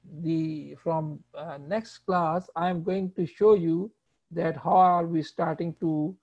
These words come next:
uh, write our code, right? Because I don't want to show it today and then we'll take a break of two days because weekend, right? And then restart on, on Monday. So, but I will take this start on Monday.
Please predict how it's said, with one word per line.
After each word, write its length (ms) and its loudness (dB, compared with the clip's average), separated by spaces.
uh, 100 -8
write 540 2
our 220 0
code, 420 2
right? 280 0
Because 400 2
I 160 2
don't 220 0
want 240 -2
to 80 -2
show 240 -2
it 220 -2
today 440 2
and 220 -2
then 220 2
we'll 200 0
take 200 -2
a 60 2
break 320 -2
of 220 -2
two 120 -2
days 280 0
because 420 -4
weekend, 500 -2
right? 260 2
And 200 0
then 300 2
restart 580 0
on, 460 -4
on 320 -10
Monday. 460 -2
So, 520 2
but 200 -2
I 140 2
will 300 -2
take 280 -6
this 160 -2
start 320 -6
on 160 -6
Monday. 160 -12